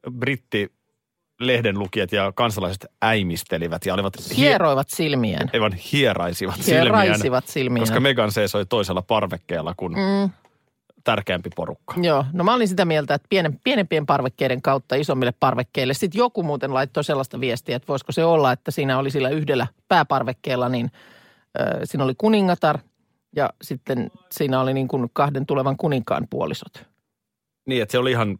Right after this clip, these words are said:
Speaker 2: Niin, että se olisi ollut ihan
Speaker 1: <laughs>
Speaker 2: tällainen järjestely sitten. Ja sen takia sitten hän, josta ei koskaan kuninkaan puolisoa nyt ainakaan näillä näkymin tule, niin seisoo sitten pienemmällä parvekkeella.
Speaker 1: Mä olin ihan varma, että Elisabeth toinen on sellaisen pienen seurapeli järjestänyt. Siinä on sellainen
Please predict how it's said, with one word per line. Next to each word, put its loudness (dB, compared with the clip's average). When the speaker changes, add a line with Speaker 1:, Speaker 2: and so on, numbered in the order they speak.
Speaker 2:
Niin, 2
että -4
se 2
olisi 2
ollut 2
ihan 2
Speaker 1:
<laughs> 6
Speaker 2:
tällainen 2
järjestely -2
sitten. -6
Ja 0
sen -4
takia -2
sitten -4
hän, 2
josta 0
ei -2
koskaan -4
kuninkaan -2
puolisoa -4
nyt -6
ainakaan -4
näillä 0
näkymin -4
tule, -2
niin -2
seisoo -2
sitten -16
pienemmällä -2
parvekkeella. -2
Speaker 1:
Mä 4
olin 2
ihan 2
varma, 4
että -2
Elisabeth 0
toinen 2
on 0
sellaisen -2
pienen 0
seurapeli 0
järjestänyt. -4
Siinä -4
on -6
sellainen -4